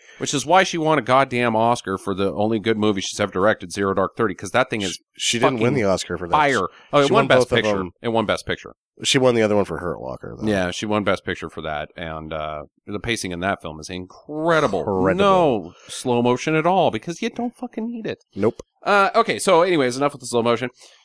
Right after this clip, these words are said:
Speaker 1: Johnny meets, uh, Bodhi,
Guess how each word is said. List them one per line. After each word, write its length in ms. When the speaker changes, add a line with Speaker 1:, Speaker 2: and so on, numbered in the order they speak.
Speaker 1:
Johnny 280
meets, 320
uh, 500
Bodhi, 480